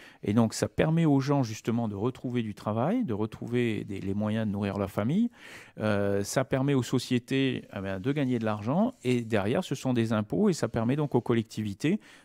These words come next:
de pouvoir continuer euh, à maintenir les, les services, euh, les services publics, euh, à disposition de, de la population. Donc ça, c'est une piste qu'il faut vraiment maintenant, euh,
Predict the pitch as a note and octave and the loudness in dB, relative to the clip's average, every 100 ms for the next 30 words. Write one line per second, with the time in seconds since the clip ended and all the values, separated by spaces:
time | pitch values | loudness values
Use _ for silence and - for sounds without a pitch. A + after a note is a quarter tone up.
0 | - A2+ G#2+ A2+ C3 - A#2+ - A2 A#2 | -4 -4 -2 0 -2 -2 -6 -4 0 0
1 | D#3+ G3 - _ - G#2+ G2+ G2+ F#2 - | 0 -4 -10 _ -6 -2 0 0 -2 -4
2 | F#2+ F#2 G2+ A2 D3+ D#3 A2+ G2+ G2+ - | -4 -2 -2 -4 -4 -2 0 -2 -4 -2
3 | B2 A2+ D3 C#3+ - G#2 G2+ - - - | -2 0 -4 -6 -4 -4 -4 -12 -20 -18
4 | - G2+ G2 G2 - A2 A2+ - A2 G#2+ | -6 -4 -2 -4 -2 -2 -2 -4 -4 -2
5 | F3 - - - _ G2+ G2+ G#2 G#2+ - | -2 -4 -12 -20 _ -6 -2 -2 -4 -2
6 | G#2+ G#2 - D3+ A#2+ G#2+ G#2 G#2+ G#2+ G#2 | -2 -2 -4 -2 -2 -2 -2 -2 -4 -4
7 | G2+ G2 G2+ - - - - - - G2 | -8 -6 -6 -6 -12 -12 -20 -20 -12 -10
8 | - F#3 F#3+ B2 - A#2+ - F#3 - - | 2 4 4 -2 -2 -2 0 -4 -4 -6
9 | G#2+ - - C#3 B2+ A2 B2+ C#3+ C#3+ A#2 | -6 -8 -6 -2 0 2 0 2 2 0
10 | - B2 B2 A2+ - G2 F2 E2+ - | 0 2 4 2 0 -6 -4 -4 -4